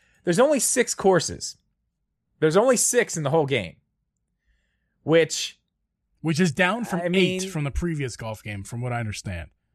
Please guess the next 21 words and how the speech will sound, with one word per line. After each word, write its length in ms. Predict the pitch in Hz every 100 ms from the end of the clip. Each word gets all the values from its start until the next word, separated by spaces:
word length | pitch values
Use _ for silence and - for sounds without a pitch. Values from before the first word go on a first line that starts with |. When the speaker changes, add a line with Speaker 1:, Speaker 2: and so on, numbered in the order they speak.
| -
Speaker 1:
Which 200 | 175 180
is 80 | 147
down 340 | 175 170 147
what? 380 | 143 175 240 _ _ -
Speaker 2:
Down 200 | 143 151
from 180 | 147 -
eight 420 | 160 127 - - _
from 180 | - 131
the 60 | 123
previous 460 | 156 139 120 101
game. 220 | - 87 - _ _ _ _ _ _ _ _ _ _ _ _ _ _ _ _ _ _ _ _
Speaker 1:
Seven, 580 | _ _ 117 110 104 113 - _ -
eight, 340 | 110 104 - _ _ _ _ -
nine, 400 | 107 101 101 98 _ _ _
ten, 360 | 120 107 98 - _ -
eleven, 420 | 113 110 104 98 _ _
twelve, 380 | - 120 107 101
thirteen, 440 | 120 110 - 107 101
fourteen, 760 | - 165 151 - 147 135 131 127 _ _ _ _
fifteen, 500 | - 147 - 143 127
sixteen. 560 | - - - 127 95